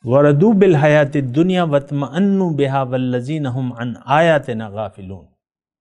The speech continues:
اولئک مأواہم جہنم۔" وہ لوگ جو میری ملاقات کی امید نہیں رکھتے،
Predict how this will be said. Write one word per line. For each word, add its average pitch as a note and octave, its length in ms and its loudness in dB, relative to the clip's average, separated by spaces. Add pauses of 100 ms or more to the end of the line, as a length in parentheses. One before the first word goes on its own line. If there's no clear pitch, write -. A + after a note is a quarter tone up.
(720)
اولئک D#3+ 400 2
مأواہم B2+ 680 -2
جہنم۔" G2 400 -10 (220)
وہ D3 220 0
لوگ F3+ 240 2 (1900)
جو B2+ 300 0
میری G3+ 340 4
ملاقات E3+ 920 0
کی D3+ 180 -8
امید D#3 440 0
نہیں A#2 360 -8
رکھتے، - 360 -20